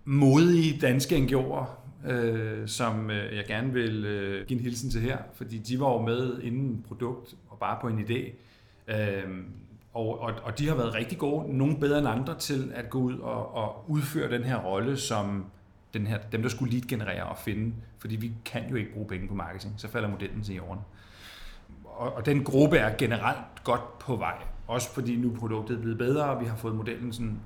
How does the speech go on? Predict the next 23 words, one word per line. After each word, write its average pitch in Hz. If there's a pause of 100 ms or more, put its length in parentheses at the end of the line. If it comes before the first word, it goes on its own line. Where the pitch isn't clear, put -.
op 107
at 110
køre. 98
Vi 113
har 104
ligesom 107
sendt 110
de 113
første 107
penge 113
ud 110
til -
projekter. - (1200)
Mange 120
af 156
de 147
nye 160
N 143
G 131
O'er 127
kommer 131
jo 123
ind 139